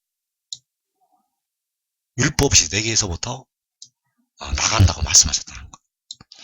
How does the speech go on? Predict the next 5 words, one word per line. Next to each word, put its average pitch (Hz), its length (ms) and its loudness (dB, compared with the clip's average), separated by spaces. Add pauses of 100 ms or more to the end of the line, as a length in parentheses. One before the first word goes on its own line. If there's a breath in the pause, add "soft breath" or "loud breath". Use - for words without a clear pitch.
(960 loud breath)
그리고 147 420 -4 (720 soft breath)
내 156 220 4
공의가 131 520 2
가깝고 135 760 -6 (220)
내 92 180 -2